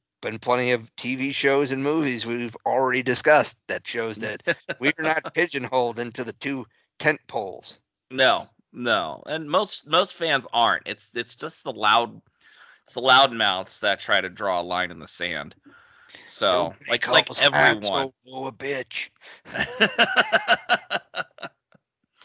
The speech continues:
Speaker 2: So, anyway, for this, for this Veterans Day, I think, um, going back to my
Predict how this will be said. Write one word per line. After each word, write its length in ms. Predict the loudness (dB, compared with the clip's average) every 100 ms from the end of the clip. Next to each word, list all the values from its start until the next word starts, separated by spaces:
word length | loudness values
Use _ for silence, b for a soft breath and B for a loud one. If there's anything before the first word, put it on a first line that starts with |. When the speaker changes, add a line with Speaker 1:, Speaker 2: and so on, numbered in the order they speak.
| B B B B B
Speaker 2:
So, 520 | -8 4 6 8 4 -2 _ _ _ _ _
anyway, 440 | 0 4 6 6 6 2
for 180 | -2
this, 280 | -2 -2 -4
for 200 | -12 -8
this 160 | -6 2
Veterans 480 | 2 2 0 0 2
Day, 180 | 2 2
I 80 | 0
think, 360 | 0 -4 -4 -4
um, 300 | -2 -2 -8
going 280 | -4 0 2
back 240 | 4 2 2
to 180 | -8
my 280 | -6 -4 -4